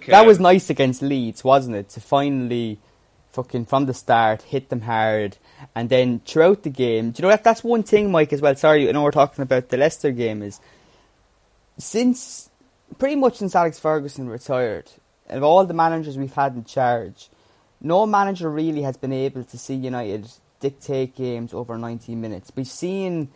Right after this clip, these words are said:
Speaker 1: under Van Gaal and under Mourinho where we'd have forty-five minute spells in games, or maybe twenty-five minute spells where we look really good, and fans would just be urging, "Come on, I wanna see that for ninety minutes." And maybe it,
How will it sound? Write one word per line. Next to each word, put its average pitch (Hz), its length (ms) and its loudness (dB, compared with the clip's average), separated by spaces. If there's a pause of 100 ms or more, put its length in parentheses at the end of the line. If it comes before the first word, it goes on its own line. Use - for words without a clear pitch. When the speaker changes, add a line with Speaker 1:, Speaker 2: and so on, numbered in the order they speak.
(320)
Speaker 1:
under 139 240 -2
Van 135 280 0
Gaal 156 340 4
and 143 120 -4
under 123 180 -6
Mourinho 151 460 -2
where 143 160 0
we'd 127 140 -6
have 127 260 -4
forty-five 143 680 -2
minute 123 280 -10
spells 160 460 -2
in 135 120 -6
games, 110 460 -6
or - 80 -4
maybe 143 240 -4
twenty-five 147 640 -4
minute 120 220 -10
spells 123 340 -6
where 120 120 -4
we 131 80 -6
look 170 160 -8
really 196 220 -2
good, 165 340 0 (600)
and 139 140 -10
fans 175 420 0
would 156 120 -8
just 151 160 -12
be 151 220 0
urging, 156 380 0
"Come 156 200 -8
on, 143 280 -2 (300)
I 123 40 -4
wanna 180 240 0
see 185 140 -6
that 165 180 0
for 156 100 -10
ninety 139 320 -8
minutes." 123 480 -10 (460)
And 151 120 -2
maybe 214 360 6
it, 202 80 2